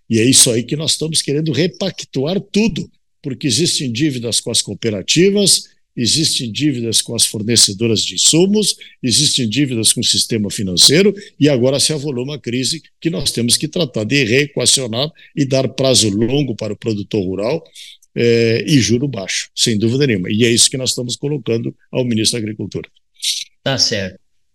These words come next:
Speaker 2: Presidente, é, se viu uma enchente das maiores no estado do Rio Grande do Sul, quer dizer, a histórica, né?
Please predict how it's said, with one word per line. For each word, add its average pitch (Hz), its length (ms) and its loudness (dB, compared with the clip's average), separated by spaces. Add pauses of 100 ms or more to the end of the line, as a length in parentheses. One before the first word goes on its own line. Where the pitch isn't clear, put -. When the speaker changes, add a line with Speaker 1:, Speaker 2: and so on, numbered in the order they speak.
Speaker 2:
Presidente, 127 760 2
é, 117 420 4 (460)
se - 380 4
viu 175 500 4 (180)
uma 175 240 4
enchente 165 680 2
das 233 320 -4
maiores 180 720 0
no 127 160 -4
estado 135 420 -2
do 143 80 -4
Rio 127 220 -4
Grande 139 320 -2
do 117 120 -8
Sul, 147 240 -4
quer 151 100 -2
dizer, 104 180 0
a 113 160 0
histórica, 170 720 0
né? 127 320 -4